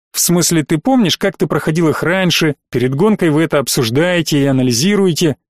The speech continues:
но когда ты за рулём, то всё равно полагаешься на чутьё. К тому же тактика может меняться от тренировочных заездов к квалификации.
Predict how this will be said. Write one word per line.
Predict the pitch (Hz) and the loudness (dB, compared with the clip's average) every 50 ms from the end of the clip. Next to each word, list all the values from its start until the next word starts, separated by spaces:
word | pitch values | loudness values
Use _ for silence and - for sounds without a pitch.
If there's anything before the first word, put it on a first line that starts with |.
| _ _ _ _ | _ _ _ _
но | - 190 220 233 | -2 -2 0 -2
когда | 226 - 226 202 156 143 160 180 185 | -2 -2 -2 -2 0 0 0 0 2
ты | - 202 | 0 0
за | 165 127 156 165 | 0 2 2 2
рулём, | 160 147 147 170 190 175 143 | 2 2 2 2 2 0 0
то | - 156 151 135 | 0 0 0 0
всё | - - - 165 | 0 0 0 0
равно | 156 143 139 160 202 190 | 2 2 2 2 0 0
полагаешься | - 170 156 147 135 131 156 165 156 135 - - 143 | 0 0 0 0 2 2 2 2 2 0 0 0 0
на | 143 143 131 | 0 0 0
чутьё. | - 151 135 - 143 143 143 113 90 - _ _ _ _ _ _ _ _ _ _ _ _ _ _ _ _ _ | -2 -2 -4 -2 -2 0 0 0 -2 -6 _ _ _ _ _ _ _ _ _ _ _ _ _ _ _ _ _
К | - | -6
тому | - 151 165 208 240 | -2 0 2 2 2
же | 196 202 208 | 2 0 -2
тактика | - - 220 160 - - - 139 - 147 | 0 -2 -2 -2 -2 -4 -4 -2 0 0
может | 151 151 131 143 - | 0 0 0 0 0
меняться | 165 156 156 175 208 208 - - 151 | 0 0 2 2 0 0 0 0 -2
от | 139 - - | -2 -2 -2
тренировочных | 165 160 170 165 165 180 190 170 143 - - 151 131 117 | -2 0 0 0 2 2 0 0 0 0 0 0 0 0
заездов | 135 156 185 220 214 156 143 127 - - _ _ _ | 0 0 2 0 0 0 -2 -4 -6 -10 _ _ _
к | - - - | -18 -16 -6
квалификации. | - 165 165 175 190 - 214 214 - 135 - - - 120 104 90 | -2 0 0 0 0 -2 -2 -2 -2 -2 -2 -2 -2 -2 -2 -4